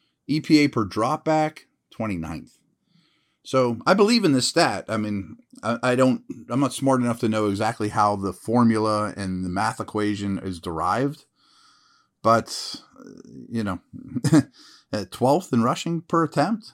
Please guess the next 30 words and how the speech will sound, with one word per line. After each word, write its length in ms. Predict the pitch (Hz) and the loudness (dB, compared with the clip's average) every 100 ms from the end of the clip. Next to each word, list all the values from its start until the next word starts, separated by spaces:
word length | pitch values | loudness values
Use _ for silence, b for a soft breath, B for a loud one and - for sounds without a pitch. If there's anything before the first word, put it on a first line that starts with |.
| 127 | -14
makes 300 | - 113 - | -6 -6 -4
you 60 | 135 | -6
think 180 | 147 151 | -2 0
maybe 240 | 143 143 | 2 4
you 80 | 143 | 2
should 140 | - | 2
run 100 | 131 | 0
the 60 | 151 | 0
ball 240 | 139 147 | -2 -2
a 20 | 139 | 0
little 140 | 135 | 0
more. 340 | 123 165 196 160 | 2 0 -2 -4
And 300 | 117 107 107 | -4 -4 -4
again, 280 | 117 120 95 | -4 -2 -2
that's 260 | 90 - | -6 -10
kind 220 | - 101 | -8 -6
of 60 | 98 | -6
the, 80 | 92 _ - | -8 _ -12
my 160 | 107 107 | -6 -4
article, 500 | 101 107 104 107 107 | -2 -2 -2 -2 -2
and 100 | 82 | -4
Najee, 400 | 92 101 98 98 | -4 -6 -6 -6
go 120 | 98 | -6
check 240 | 95 101 - | -6 -8 -8
that 160 | 92 | -6
out. 240 | 87 85 - _ b b b b b - | -6 -8 -10 _ b b b b b 2
Uh, 240 | 127 123 | 4 6
lastly 480 | 147 180 180 175 160 | 8 6 6 6 8
here, 380 | 156 143 135 127 _ _ _ _ _ - - | 8 6 4 0 _ _ _ _ _ -10 -2
uh, 160 | 113 | -2